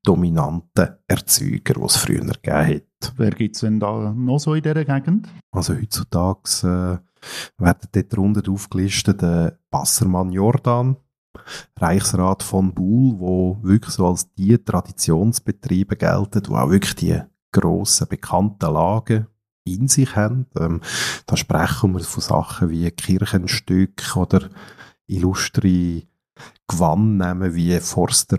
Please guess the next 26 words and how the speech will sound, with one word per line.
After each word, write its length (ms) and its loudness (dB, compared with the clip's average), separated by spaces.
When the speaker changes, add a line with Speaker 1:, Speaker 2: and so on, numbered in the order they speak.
Speaker 1:
Ungeheuer, 880 2
wo 520 -2
wirklich 300 0
einen 180 0
Weltruf 760 2
haben. 300 0
Aber 300 2
es 180 0
kommen 320 -6
auch 220 4
ganz 320 0
andere, 480 0
wunderschöne 880 0
Sachen 420 -4
vor, 280 0
weil 520 2
genau 380 2
an 60 0
dem 180 -2
Riesling 640 0
in 100 -6
der 120 2
Mittelhart 840 -2
eben 220 0
angesagt 520 2
wird, 280 0